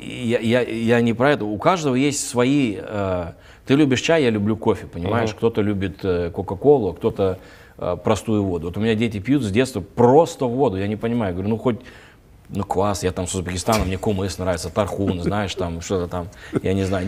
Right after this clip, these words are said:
Speaker 1: Нет,
Speaker 2: И?
Speaker 1: воду, это хорошо, с одной стороны, ну, вот они такие, понимаешь? То есть тебе нравится, э, телевизор долго смотреть, мне нравится, там, допустим, в джиме долго быть. И то, и то трачу времени, скажем так. То есть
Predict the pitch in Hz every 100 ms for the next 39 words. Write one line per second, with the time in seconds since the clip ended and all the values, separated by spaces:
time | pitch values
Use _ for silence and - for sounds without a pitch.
0 | 113 151 185 175 143 143 131 170 104 101
1 | - 156 - 170 - 196 143 123 120 120
2 | 107 92 202 226 160 180 - - 87 117
3 | 113 - - - 123 - - - - -
4 | - - - - 98 107 117 117 139 180
5 | 170 170 165 156 160 160 123 113 147 139
6 | 123 120 113 113 107 104 104 127 113 135
7 | 156 170 131 113 107 104 107 98 92 92
8 | 120 139 117 107 98 92 101 95 107 101
9 | 95 87 87 - 90 95 101 117 101 104
10 | 95 90 90 95 95 82 - - - 117
11 | 175 151 - 143 131 123 107 95 90 82
12 | 78 85 82 85 80 117 -